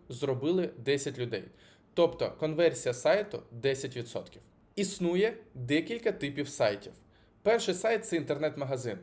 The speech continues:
Це великі масштабні інтернет-магазини, а, наприклад, Prom.ua, е, Розетка і так далі, на якому є дуже багато товарів, які люди можуть обирати, порівнювати з со-, між собою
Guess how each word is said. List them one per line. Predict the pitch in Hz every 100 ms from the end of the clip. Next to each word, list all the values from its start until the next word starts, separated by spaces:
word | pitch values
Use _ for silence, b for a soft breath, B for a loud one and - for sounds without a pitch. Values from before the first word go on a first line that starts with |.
| -
Це | - -
великі | 156 120 113 120 147 110
масштабні | 110 110 - 139 127 110
інтернет-магазини, | 104 123 127 - 107 107 107 165 180 156 B B B
а, | - 123 123
наприклад, | 135 143 147 127 113 -
Prom.ua, | 170 190 180 156 160 156 151 135 -
е, | - - 117 113 113
Розетка | 120 117 147 160 160 - 147 143 143 B -
і | 147
так | 160
далі, | 139 113 95 - b -
на | 165
якому | 196 269 220
є | 196 190 - -
дуже | 135 247 240
багато | 190 180 175 170
товарів, | 160 156 143 135 131 - b -
які | 131 127 165
люди | 165 156
можуть | 139 123 117 -
обирати, | 180 190 240 180 160 - 151 -
порівнювати | 131 113 123 165 202 208
з | 202 -
со-, | 196
між | 185 185 -
собою | 190 147 151 143 127